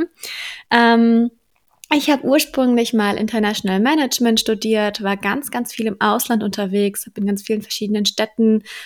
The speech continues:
Kulturen gelebt, ganz viele tolle Menschen kennengelernt und mich dann relativ schnell selbstständig gemacht als Unternehmensberaterin und Coach und, ähm, ja, ganz viele unterschiedliche Unternehmen, Organisationen,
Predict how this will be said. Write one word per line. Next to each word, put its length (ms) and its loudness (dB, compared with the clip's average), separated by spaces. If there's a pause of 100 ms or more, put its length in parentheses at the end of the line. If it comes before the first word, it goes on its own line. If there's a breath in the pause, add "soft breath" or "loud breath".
Kulturen 640 4
gelebt, 340 4
ganz 220 -2
viele 220 -6
tolle 260 0
Menschen 480 2
kennengelernt 720 0 (380 loud breath)
und 100 6
mich 160 4
dann 180 4
relativ 480 0
schnell 320 0
selbstständig 680 0
gemacht 380 -4
als 260 -4
Unternehmensberaterin 1400 -2
und 320 -2
Coach 640 -2 (320 loud breath)
und, 480 2
ähm, 500 0 (340 soft breath)
ja, 200 4
ganz 320 -4
viele 320 0
unterschiedliche 840 -2
Unternehmen, 880 2
Organisationen, 1160 2